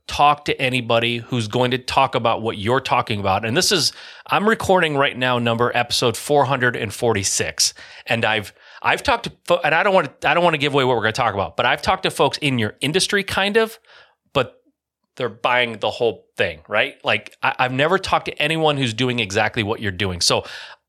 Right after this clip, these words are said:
I am personally excited about this one. I knew this was coming, and I was the one who said, "This, I want these guys on my show because this is something I wanna talk about." So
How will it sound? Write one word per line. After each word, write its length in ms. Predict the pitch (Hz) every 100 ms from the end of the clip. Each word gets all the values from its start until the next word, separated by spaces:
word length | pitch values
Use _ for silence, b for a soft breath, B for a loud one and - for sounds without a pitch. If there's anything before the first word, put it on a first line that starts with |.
| -
I 180 | 151 170
am 160 | 160
personally 840 | 135 - 277 - 123 107 98 107 -
excited 360 | - 127 104
about 200 | 95 98
this 180 | 107 95
one. 240 | 117 113 -
I 160 | 139 170
knew 160 | 185 190
this 220 | 170 -
was 120 | 147
coming, 420 | - 139 135 139 -
and 180 | 117 -
I 160 | 120 139
was 180 | 143
the 100 | 123
one 220 | 135 135 127
who 140 | 127
said, 400 | - 117 104 110
"This, 220 | 123 - -
I 60 | 117
want 180 | 131 131
these 160 | 117
guys 240 | 120 113 107
on 80 |
my 80 | 98
show 260 | 90 120 104
because 360 | 95 107 92
this 240 | 82 107 113
is 80 | 95
something 260 | 113 104
I 40 | 95
wanna 180 | 92
talk 180 | 90 95
about." 200 | 85 92
So 180 | - 98